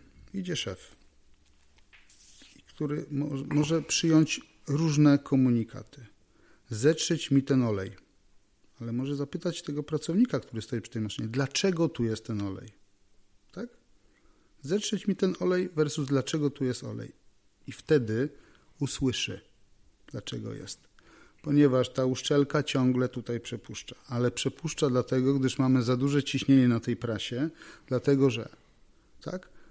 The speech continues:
Usłyszał dokładnie to, co powinien. „Nie zetrzeć mi ten olej”, tylko „Dlaczego on tu jest?” Tak? I wtedy jest komunikat, jest komunikat poprzez pytanie.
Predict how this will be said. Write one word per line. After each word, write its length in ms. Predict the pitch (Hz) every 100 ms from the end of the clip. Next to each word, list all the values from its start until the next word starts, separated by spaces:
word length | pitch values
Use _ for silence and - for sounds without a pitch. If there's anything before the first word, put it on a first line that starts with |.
| - -
Usłyszał 600 | - - 165 160 156 143
dokładnie 680 | 123 - 147 143 135 135
to, 220 | - 147
co 160 | - 135
powinien. 680 | - 127 139 139 104 104 101
„Nie 220 | 113 180
zetrzeć 560 | 147 127 - - 110 -
mi 100 | 107
ten 300 | - 117 117
olej”, 280 | 107 107 104
tylko 240 | - 135
„Dlaczego 580 | 135 135 - 160 147 151
on 160 | 139 143
tu 160 | 147
jest?” 460 | 170 156 - - - _ _ _ _ -
Tak? 280 | 196 - - - - -
I 40 |
wtedy 540 | - - 151 139 175 190 - - _
jest 160 | 147 147
komunikat, 720 | - 143 143 175 262 269 - - - - - 147
jest 260 | 151 - - -
komunikat 500 | 139 139 170 180 170
poprzez 440 | - 160 - 156
pytanie. 600 | - 151 - 147 104 101